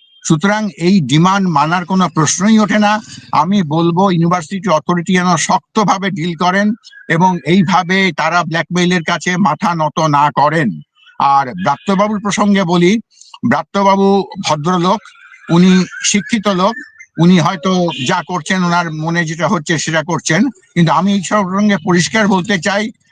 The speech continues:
আমি যতটুকু কাগজে পড়েছি, উনি তো মামলা করেননি, মামলা করেছে পুলিশ। সুতরাং পুলিশের কাছে ওরা ডিমান্ড দিক, পুলিশ তারপরে যা ভালো বুঝবে করবে। আর, উম, ইউনিভার্সিটি এবং রাজ্য সরকার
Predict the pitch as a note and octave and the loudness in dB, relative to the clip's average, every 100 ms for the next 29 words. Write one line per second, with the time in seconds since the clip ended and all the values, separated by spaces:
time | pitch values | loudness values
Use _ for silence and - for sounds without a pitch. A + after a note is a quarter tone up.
0 | - D#3 A3 G#3 F#3+ G3+ G3+ G#3+ F3+ E3 | -2 0 0 0 0 0 0 -2 0 -2
1 | F#3 F3+ F#3 F#3 F#3 A3+ G3+ F3+ F#3 G3+ | -2 -4 -4 -2 -2 2 4 4 4 2
2 | F3+ E3 F3 F#3+ F3 F3+ G#3+ B3 A3 E3 | 2 0 0 -2 -2 -2 0 2 2 2
3 | F3 E3+ F3+ F3 F3+ D#3+ B3 C4 F#3 - | 0 -4 -2 -2 -2 0 2 4 2 -2
4 | - - - _ - F#3 G3+ A3 G3+ - | -10 -16 -20 _ -6 -2 -2 -2 -4 2
5 | A3 C4 A#3+ C#4+ G#3+ G#3+ G#3+ G3+ G#3 F#3+ | 2 4 2 0 -2 -4 -4 -4 -4 -2
6 | G#3+ G#3+ F#3 C4 - B3 A3+ - A3+ A#3 | -2 0 -2 -8 0 4 4 4 -2 0
7 | A3 G3+ G3 G#3 G3+ F#3+ F3+ G3 G3 G3+ | 0 0 -2 -2 0 0 0 0 0 2
8 | G3 B3+ - _ - - - - B2 C3 | 2 0 -4 _ -20 -20 -10 -2 0 0
9 | B2+ - _ _ _ _ - B2 B2 B2+ | -4 -16 _ _ _ _ -6 0 2 2
10 | B2+ B2+ D#3+ F3 G#3 A3+ F#3+ A3 F#3+ A3+ | 0 -2 2 4 6 4 0 -4 0 2
11 | A3+ - E3 F3+ F#3+ F#3+ C3+ C#3 D3+ D3 | 2 2 0 2 2 0 -2 -2 -2 -2
12 | F#3+ F#3+ F3 G#3 G3 | -2 -2 -4 -2 -2